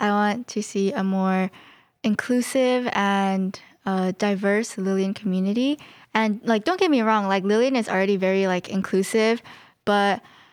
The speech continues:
you can never be too inclusive. And also, we have a council on Student Solidarity Committee, uh, called Student Support. And we've received many, like, experiences from students, which are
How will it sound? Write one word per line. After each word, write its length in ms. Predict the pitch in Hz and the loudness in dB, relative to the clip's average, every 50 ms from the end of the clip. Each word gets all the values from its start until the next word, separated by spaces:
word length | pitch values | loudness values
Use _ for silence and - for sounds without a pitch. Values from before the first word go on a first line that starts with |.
| _ _ _ _ _ _ _ _ - | _ _ _ _ _ _ _ _ -4
you 80 | 226 233 | -2 0
can 140 | 277 269 | 2 2
never 180 | 262 277 320 330 | 2 2 2 2
be 100 | 339 330 | 0 0
too 300 | - - - 240 233 233 | -2 -2 -2 0 2 2
inclusive. 760 | 220 220 214 - - 214 208 214 - 247 247 247 254 262 254 - | 2 0 -2 -2 0 -2 -2 0 0 0 0 2 0 0 -2 -2
And 320 | - 220 214 208 202 202 - | -2 0 0 0 0 0 0
also, 600 | - 208 220 220 - - 240 233 233 233 240 254 - - - - - - _ | 0 -2 -2 -2 -2 -2 0 0 0 0 0 -2 -6 -12 -20 -20 -20 -8 _
we 140 | - 233 240 | -2 0 0
have 340 | 233 247 247 269 294 277 - - | 2 2 2 2 2 0 0 0
a 340 | 247 254 254 254 247 240 233 | 2 2 4 4 2 2 0
council 680 | - - 220 208 214 - - 247 240 247 240 247 - - | -4 -4 -4 -4 -4 -4 -2 0 0 2 0 0 0 0
on 480 | 190 196 202 202 202 196 196 190 214 | 0 0 2 2 2 2 0 0 -2
Student 340 | - - - - 202 196 202 | -6 -6 -4 -2 -2 -2 -2
Solidarity 460 | - 190 185 185 185 190 190 190 - | -2 -2 -2 0 0 -2 -2 -4 -4
Committee, 480 | - 208 196 202 220 220 240 247 254 - _ _ _ _ _ - - | -2 -2 0 2 2 2 2 0 -2 -4 _ _ _ _ _ -6 -2
uh, 180 | 190 190 185 | -2 0 -2
called 440 | - - - 202 196 190 190 180 - | -2 -2 -2 0 0 0 -2 -4 -6
Student 360 | - - - 208 196 190 214 | -10 -8 -4 -2 -2 -2 -2
Support. 540 | - - 170 - - 190 190 202 240 254 269 - - - - - - - _ _ - | -4 -6 -6 -4 -2 0 2 2 2 0 -2 -6 -14 -20 -20 -20 -20 -20 _ _ -4
And 420 | 214 214 214 208 208 202 190 - - - - - - - - - - | -2 0 0 0 -2 -2 -4 -6 -10 -14 -12 -12 -12 -12 -12 -4 0
we've 220 | 220 226 214 202 | 0 0 2 2
received 500 | 220 220 - - 233 233 233 247 240 240 | 0 -2 -2 -2 -2 0 0 0 -2 -2
many, 340 | 226 208 214 214 226 226 226 | -2 0 2 2 2 2 2
like, 400 | 208 196 190 - - - - - _ _ _ _ _ _ _ - | 2 0 0 -2 -6 -12 -20 -20 _ _ _ _ _ _ _ -6
experiences 800 | 220 - - - 220 214 214 226 233 247 247 - 254 254 262 - | -4 -4 -2 0 2 4 4 4 4 2 2 2 2 0 0 0
from 180 | - 254 214 220 | -2 -2 -2 -2
students, 540 | - - - 196 202 220 240 262 269 - | -2 -2 -2 0 2 2 2 0 0 0
which 160 | - 214 202 - | -2 -2 0 0
are 300 | 202 185 180 175 170 | 0 0 0 0 -2